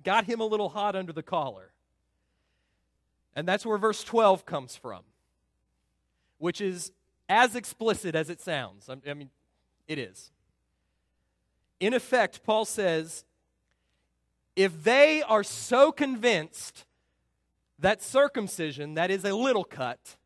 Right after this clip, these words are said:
makes them acceptable or helps to make them acceptable in the sight of God,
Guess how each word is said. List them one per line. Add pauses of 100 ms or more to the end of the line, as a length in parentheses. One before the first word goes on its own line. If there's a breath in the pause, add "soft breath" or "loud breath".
(640)
makes
them
acceptable
or
helps
to
make
them
acceptable
in
the
sight
of
God,